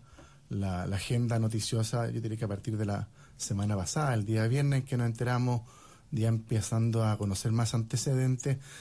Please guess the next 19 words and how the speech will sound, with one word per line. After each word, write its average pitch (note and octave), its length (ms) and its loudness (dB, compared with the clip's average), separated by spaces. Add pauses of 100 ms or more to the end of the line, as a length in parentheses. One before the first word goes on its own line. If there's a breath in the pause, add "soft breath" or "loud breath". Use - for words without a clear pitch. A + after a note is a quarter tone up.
(120 loud breath)
de A#2 180 0
una G3 380 2
de G3 80 0
las E3 180 0
aristas C#3+ 640 0
del A2 220 0
caso A#2+ 500 -2
Convenio. G#2 560 0 (100)
Eh, D2+ 240 -6 (440 loud breath)
este A#2 240 -2
lunes, A#2+ 420 2
eh, G2 420 -2 (140)
el, G#2 100 -2
el, G2 380 -2
el G2 100 -6
Tribunal G2+ 280 0
de A2 60 0
Antofagasta A#2+ 600 -2
decretó A#2 720 0